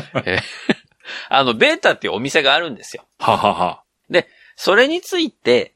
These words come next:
Speaker 1: 私が宇宙話を真似させていただいた時に、
Speaker 2: うんうん。
Speaker 1: ちょろっとご紹介したんです。というのは、その宇宙話の時にお話しさせていただいた、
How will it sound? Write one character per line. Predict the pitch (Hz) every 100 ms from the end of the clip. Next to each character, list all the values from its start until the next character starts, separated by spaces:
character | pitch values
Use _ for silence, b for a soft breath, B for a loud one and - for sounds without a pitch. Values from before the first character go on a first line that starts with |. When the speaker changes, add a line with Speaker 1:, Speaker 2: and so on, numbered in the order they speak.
| _
Speaker 1:
私 | 104 143 170
が | 151 139
宇 | 107
宙 | - 185 196 185
話 | 208 185 - - 87 85 - _ -
を | 139 107 - _ _
真 | 90 95
似 | 117
さ | 135
せ | - -
て | -
い |
た | 127
だ | -
い | -
た | 135
時 | 143 - -
に、 | 113 120 - _ -
Speaker 2:
う | 131
ん |
う | 120
ん。 | 117 104 73 _ _ -
Speaker 1:
ち | 277
ょ |
ろ | 349
っ |
と | 143
ご | 113
紹 | - 160
介 | 165
し | -
た | 160
ん |
で | -
す。 | -
と | 185
い |
う | 196
の | 180
は、 | 233 175 -
そ | 151
の | 165 143 _ _ -
宇 | 123
宙 | 165 156
話 | 156 151 127 104
の | 85
時 | 92
に | 90
お | 95
話 | 123 127
し |
さ | 117 123
せ |
て | 117
い | 110
た | 113
だ | 110
い | 104
た、 | - 208